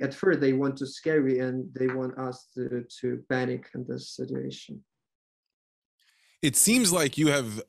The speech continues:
Speaker 2: strong resolve. Do you have plans for what you're going to do? Are you going to stay put?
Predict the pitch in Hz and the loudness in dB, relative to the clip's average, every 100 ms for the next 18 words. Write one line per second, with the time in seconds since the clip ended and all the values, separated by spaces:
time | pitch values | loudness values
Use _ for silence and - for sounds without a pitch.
0 | - - - 139 147 151 131 107 113 147 | -4 -2 2 2 2 2 2 2 4 4
1 | 104 95 92 _ _ _ _ - 131 170 | 4 0 -4 _ _ _ _ 0 4 6
2 | 165 127 - 143 127 156 220 214 - - | 4 0 -4 2 4 4 2 0 -2 0
3 | 135 110 107 131 127 110 135 127 127 135 | 2 4 4 0 2 4 4 4 2 2
4 | 120 110 127 120 92 92 95 87 82 - | 2 0 2 4 2 2 0 0 0 0
5 | - - 101 98 160 202 | 2 2 2 2 2 0